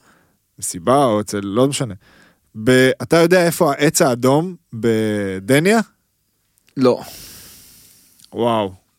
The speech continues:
Speaker 1: אתה יודע איפה הבריכה? כן. איפה
Speaker 2: כן.
Speaker 1: הבריכה של אבי?
Speaker 2: כן.
Speaker 1: סבבה, אז צומת אחת למעלה.
Speaker 2: אוקיי.
Speaker 1: זה העץ האדום.
Speaker 2: זה
Speaker 1: יש
Speaker 2: נקרא
Speaker 1: כיכר כזה?
Speaker 2: בעד החיפה.
Speaker 1: בעד החיפה, כן. יש את הכיכר הזה?
Speaker 2: כן.
Speaker 1: סבבה. משם הלכנו ברגל עד בגין, אחי.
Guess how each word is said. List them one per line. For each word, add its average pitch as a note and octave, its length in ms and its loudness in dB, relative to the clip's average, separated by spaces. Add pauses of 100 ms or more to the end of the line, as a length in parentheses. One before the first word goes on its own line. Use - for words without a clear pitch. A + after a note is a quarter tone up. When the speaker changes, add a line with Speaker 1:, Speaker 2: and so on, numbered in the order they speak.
(460)
Speaker 1:
אתה C#3 100 0
יודע C#3 200 4
איפה F3+ 200 2
הבריכה? D#3 460 2
כן. F#3+ 280 0 (260)
איפה D3 140 2
Speaker 2:
כן. G3+ 60 6
Speaker 1:
הבריכה D#3+ 300 2
של D#3+ 180 4
אבי? G3+ 260 4 (180)
Speaker 2:
כן. A2+ 260 0
Speaker 1:
סבבה, C3 300 4
אז A#2 200 -2 (320)
צומת G3 280 2
אחת F3 220 0
למעלה. C3+ 300 0 (400)
Speaker 2:
אוקיי. A2 340 0
Speaker 1:
זה D#3+ 120 4
העץ C#3+ 200 0
האדום. A2+ 300 -2 (160)
Speaker 2:
זה A2+ 100 -4
Speaker 1:
יש G#2+ 100 0
Speaker 2:
נקרא A#2+ 160 0
Speaker 1:
כיכר F3+ 160 4
כזה? G#3+ 220 2
Speaker 2:
בעד A3+ 120 2
החיפה. A#2+ 420 -2 (600)
Speaker 1:
בעד C#3+ 220 2
החיפה, A2+ 360 -2
כן. G#2+ 180 -6 (200)
יש D3 120 -2
את - 60 -4
הכיכר D#3+ 380 2
הזה? A3+ 260 0 (140)
Speaker 2:
כן. A2+ 300 0 (380)
Speaker 1:
סבבה. G#2+ 280 -8 (160)
משם G3+ 460 2
הלכנו F3 320 0
ברגל D#3+ 400 2
עד E3+ 160 0
בגין, C3 340 -2
אחי. G2+ 200 -12